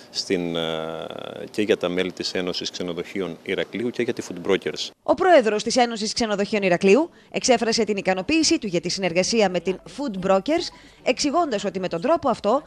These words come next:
Speaker 2: σε μια περίοδο δύσκολη, εξοικονομείται και χρόνος, αλλά και χρήμα.
Speaker 1: Είναι ένα εργαλείο που βελτιώνει και την εσωτερική διαχείριση, ε,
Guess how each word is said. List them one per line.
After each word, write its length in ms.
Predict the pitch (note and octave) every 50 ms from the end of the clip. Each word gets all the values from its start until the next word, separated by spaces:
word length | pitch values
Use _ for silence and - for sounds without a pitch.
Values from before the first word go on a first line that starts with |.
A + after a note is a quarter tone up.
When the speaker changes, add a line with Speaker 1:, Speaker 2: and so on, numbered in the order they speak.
| - - - -
Speaker 2:
σε 160 | - - B3+
μια 140 | B3 B3 A#3+
περίοδο 380 | A#3 A#3 A3+ A3 A3 G3 F#3
δύσκολη, 500 | E3+ F3 A#3 A#3+ - - D#4+ E4 E4 D#4+ - - - _ _
εξοικονομείται 840 | - A#3 - - C4 B3 - A#3 G#3+ A3+ C4+ D#4 - - - - - - _
και 160 | - - F#4 E4
χρόνος, 480 | - C#4 C#4+ C#4+ C#4+ D4 D4+ D4 - - _ _ _
αλλά 220 | - D3+ D#3 D3 D3
και 240 | - - B3+ C4+ C4
χρήμα. 500 | - B3 A3+ A3+ F#3 D3+ B2 G2 - - _ - - - - -
Speaker 1:
Είναι 200 | - A2 A2+ B2
ένα 140 | C3 C#3+ C#3
εργαλείο 580 | C#3 C3 B2 A2+ G#2 G#2 G#2+ A2 A2+ B2 C3+
που 140 | C3+ - A2+
βελτιώνει 460 | G2 G2+ G2+ G2 - - A2+ B2 C3
και 120 | B2 - A2
την 140 | - G#2+ G2
εσωτερική 580 | G2 - - F2+ - G2 F#2+ F#2+ - - A#2+
διαχείριση, 800 | A#2 A2 G2+ F#2 - - - G#2 G#2 A2+ A2 - - C3+ C3 C#3 C#3 - - - - - - - - - -
ε, 540 | G2+ G2+ G2 G2 G2 F#2+ F#2 F#2+ F#2 F#2